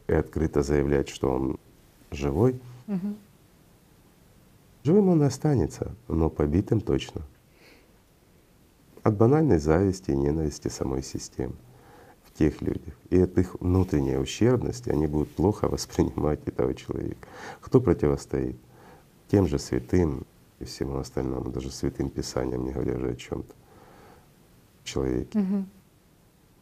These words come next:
Speaker 1: Как раз заведомо мертвый, то есть сатана, правильно? Который, контролируя личность, он возмущает самого человека, и человек является инструментом дьявола как раз в этот момент, когда противостоит чему-то святому. Ну, так что честность должна быть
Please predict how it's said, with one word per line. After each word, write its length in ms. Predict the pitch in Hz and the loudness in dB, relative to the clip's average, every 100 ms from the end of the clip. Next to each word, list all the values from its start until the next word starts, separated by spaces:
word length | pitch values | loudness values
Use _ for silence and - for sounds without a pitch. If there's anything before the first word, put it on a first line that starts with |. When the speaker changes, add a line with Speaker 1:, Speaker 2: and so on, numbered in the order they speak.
| _ | _
Speaker 1:
Как 180 | - 120 | -10 -4
раз 220 | 160 143 - | -2 -2 0
заведомо 440 | 78 90 73 67 | 0 0 0 0
мертвый, 420 | 65 76 - - | 0 -2 -2 -8
то 120 | - | -2
есть 140 | 78 82 | -2 0
сатана, 500 | - - 64 60 60 | -4 -4 -4 -4 -6
правильно? 340 | - 110 123 - - - - - - - | -2 -2 -2 -6 -16 -20 -20 -20 -20 -2
Который, 320 | - - 113 | 0 2 0
контролируя 680 | 92 110 107 110 101 80 73 | 4 4 4 4 4 4 4
личность, 440 | 78 123 135 107 - | 2 0 0 -4 -2
он 140 | 82 73 | -4 -2
возмущает 640 | 73 71 73 71 71 65 | -2 0 0 0 0 0
самого 300 | - 67 65 64 | -2 -4 -2 -4
человека, 440 | - 69 113 117 | -2 0 2 2
и 60 | 151 | 0
человек 340 | - 104 101 | 2 0 0
является 440 | 87 92 90 - 82 | 0 2 0 0 -2
инструментом 640 | 76 - 80 80 73 73 | -2 -2 0 0 -2 -2
дьявола 440 | 71 78 87 76 - | 0 0 2 0 -2
как 200 | - - | -8 -6
раз 180 | 65 - | -6 -4
в 40 | |
этот 260 | - - - | -6 -6 -4
момент, 320 | 69 73 87 | -2 2 2
когда 180 | - 65 | 0 -4
противостоит 600 | - 64 60 62 - 69 | -4 -6 -6 -6 -4 -4
чему-то 360 | - 67 64 - | -4 -8 -6 -8
святому. 480 | - - - 62 - - - - - - - - - - | -10 -14 -8 -8 -8 -18 -20 -20 -20 -20 -20 -20 -18 -8
Ну, 160 | 143 139 | -4 -4
так 180 | - | -4
что 140 | 113 90 | -4 -4
честность 460 | - 113 - 90 | 0 2 2 0
должна 340 | 82 82 87 90 | 2 2 2 0
быть 240 | 80 82 | 2 0